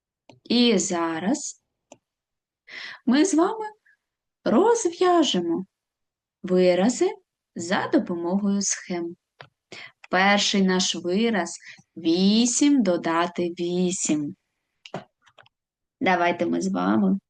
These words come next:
згадаємо. Для того, щоб знайти суму чисел вісім і вісім,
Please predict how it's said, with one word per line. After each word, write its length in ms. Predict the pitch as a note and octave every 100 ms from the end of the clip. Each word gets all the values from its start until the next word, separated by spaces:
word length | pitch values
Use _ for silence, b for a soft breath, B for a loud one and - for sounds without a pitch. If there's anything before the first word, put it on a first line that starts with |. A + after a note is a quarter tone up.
| _ _ -
згадаємо. 760 | F#3+ F#3 G3 G3 F#3 - - B2+ - _ _ - B B B B
Для 180 | - E3+
того, 240 | - G4+ -
щоб 320 | - B3 A#3+
знайти 600 | A3+ G#3+ G#3 G#3 F#3 F3+
суму 460 | F#3 F#3+ F#3 A3
чисел 600 | B3 - G#3 G3 - F3+
вісім 680 | D#3+ E3+ F#3+ G#3+ G3 E3+ E3 -
і 280 | F#3 F#3+ F#3
вісім, 720 | - D#4 D4+ - - A#3+ C4